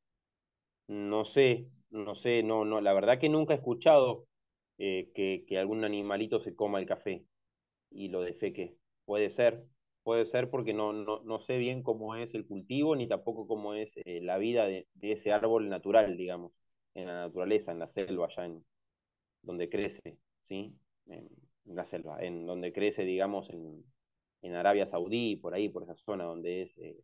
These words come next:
originaria el café. Pero bueno, no, no, no sabría decir, tendría que averiguarlo. Voy a averiguar y te lo voy a decir.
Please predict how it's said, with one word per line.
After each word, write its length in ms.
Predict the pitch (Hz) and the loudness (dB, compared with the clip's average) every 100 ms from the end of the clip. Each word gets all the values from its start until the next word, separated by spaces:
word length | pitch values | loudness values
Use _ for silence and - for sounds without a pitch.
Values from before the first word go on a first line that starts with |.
| _ _ | _ _
originaria 480 | 87 90 95 92 87 | -12 -10 -8 -6 -6
el 60 | |
café. 260 | 87 - 85 _ _ _ _ _ _ _ _ _ _ _ _ _ _ | -8 -8 -10 _ _ _ _ _ _ _ _ _ _ _ _ _ _
Pero 140 | - | -4
bueno, 260 | 92 92 78 _ _ _ _ _ _ _ _ _ _ - | -2 -2 -6 _ _ _ _ _ _ _ _ _ _ -18
no, 260 | 90 87 | -12 -8
no, 140 | 87 87 | -6 -6
no 140 | 87 | -8
sabría 340 | 90 92 98 101 | -4 -2 0 -2
decir, 140 | 92 85 | -2 -6
tendría 300 | 82 87 98 | -4 -4 -2
que 60 | |
averiguarlo. 480 | 98 92 95 95 85 | -2 -2 0 0 0
Voy 100 | 90 | -2
a 20 | |
averiguar 360 | 101 101 98 107 | -2 -2 0 0
y 60 | 113 | 0
te 80 | |
lo 80 | 92 | -4
voy 120 | 95 | -4
a 40 | 92 | -6
decir. 280 | 90 92 | -8 -12